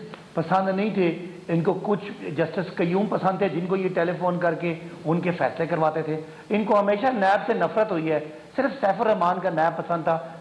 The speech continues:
जिससे ये अपने मनपसंद फैसले करते थे। जुबैर साहब ने कहा कि साकिब निसार इसलिए पसंद नहीं है कि उन्होंने पीटीआई को election जितवाया और इनको नायल किया। मेरे भाई, पनामा पूरी दुनिया में चोरों पे आया था और नवाज शरीफ साहब ने खुद कहा था, "हुजूर ये हैं जराए",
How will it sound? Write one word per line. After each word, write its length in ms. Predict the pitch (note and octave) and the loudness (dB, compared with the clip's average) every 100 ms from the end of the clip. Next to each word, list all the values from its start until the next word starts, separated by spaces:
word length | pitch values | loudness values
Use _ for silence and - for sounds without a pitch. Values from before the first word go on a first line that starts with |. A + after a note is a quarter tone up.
| D#3 | -8
जिससे 260 | G3 - | -6 -2
ये 120 | A3+ G3+ | 2 2
अपने 220 | F#3+ G#3+ | 2 -2
मनपसंद 560 | E3+ E3+ F3+ F3+ G3 | 0 0 0 -2 -2
फैसले 320 | E3+ D3 E3 D#3+ | 0 -2 -2 -6
करते 280 | D3 C#3+ | -4 -6
थे। 160 | C3 A#2+ - - - C#3+ | -6 -8 -12 -18 -10 0
जुबैर 300 | F3 G3+ B3+ | 2 4 4
साहब 160 | C#4 C#4 | 2 0
ने 80 | C4 | 2
कहा 160 | C4 | 2
कि 120 | B3+ C4 | 2 0
साकिब 360 | G3 F#3 A#3+ | 0 0 -2
निसार 300 | A#3 G3+ G#3 | -2 2 2
इसलिए 260 | G#3+ G3+ B3+ | 0 -4 -4
पसंद 320 | F#3+ F#3+ F#3+ | 0 0 0
नहीं 140 | F#3+ | -2
है 80 | G3 | -4
कि 400 | G3 - - - | -6 -12 -10 -2
उन्होंने 260 | G#3 A#3 A#3 | 2 4 2
पीटीआई 480 | A#3 G#3+ A#3 A3+ A3 | 0 -4 2 2 4
को 180 | A3+ | 2
election 340 | G3 F#3+ - G3+ | 4 2 0 -2
जितवाया 720 | F3 D#3+ D#3 E3 D#3+ - - F3 | 0 2 4 2 0 -6 -6 0
और 260 | F#3+ - | 2 2
इनको 520 | A3+ G#3 G#3 G3 G#3 F#3 | -2 0 2 2 2 0
नायल 300 | D#3+ D#3+ F3 | 2 2 2
किया। 180 | F3+ G#3 | 0 0
मेरे 220 | F#3+ F3+ | 0 0
भाई, 260 | D3 D#3 A3 C4 - - - - | 2 2 0 -4 -8 -16 -6 2
पनामा 380 | F#3 G3+ A3 A3+ | 4 4 4 2
पूरी 300 | - G#3 G#3+ | 2 -2 0
दुनिया 340 | F3 F#3+ G#3+ | -2 2 2
में 140 | G#3+ | 4
चोरों 340 | G#3+ G3+ F3+ G3+ | 2 2 2 4
पे 120 | G#3 | 4
आया 300 | F3+ D3 E3 | 4 4 2
था 360 | A3+ C#4+ E4 - - - - | 2 -2 -4 -16 -20 -6 2
और 300 | G3 G3+ E3+ | 4 4 0
नवाज 320 | E3+ E3+ G3+ | 2 4 2
शरीफ 320 | - G#3 A3+ | 0 -4 -2
साहब 200 | A#3+ A3+ | 0 2
ने 60 | A#3 | 2
खुद 260 | - B3+ G#3 | 2 0 2
कहा 200 | G#3 G3 | 2 4
था, 380 | F#3+ C3 - E3+ | 2 0 -6 -4
"हुजूर 300 | F3 B3 A3+ | 0 2 2
ये 180 | A3+ B3 | 4 4
हैं 200 | A#3 F#3+ | 2 2
जराए", 480 | F3+ G3 C4+ - | 4 4 2 -2